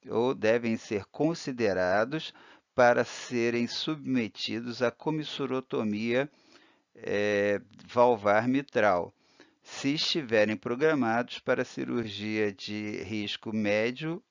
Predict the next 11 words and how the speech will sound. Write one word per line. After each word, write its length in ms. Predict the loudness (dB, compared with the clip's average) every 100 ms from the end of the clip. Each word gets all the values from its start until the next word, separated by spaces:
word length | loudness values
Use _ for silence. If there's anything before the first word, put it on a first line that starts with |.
| -4
ou 240 | 0 4
alto, 560 | 6 4 0 -6 -18 -18 _ _
cirurgia 460 | -12 -8 -6 -4 -4
não 140 | -4
cardíaca. 800 | -4 -4 -4 -8 -10 -10 -14 -18 _ _ _ _ -20 -20 _ _
Portanto, 480 | -4 -4 0 0 0 2
classe 380 | 6 6 2
de 120 | -6 -2
recomendação 760 | -2 0 0 0 -2 -2 -4
dois 320 | -2 -2 -2
A. 180 | -2 -2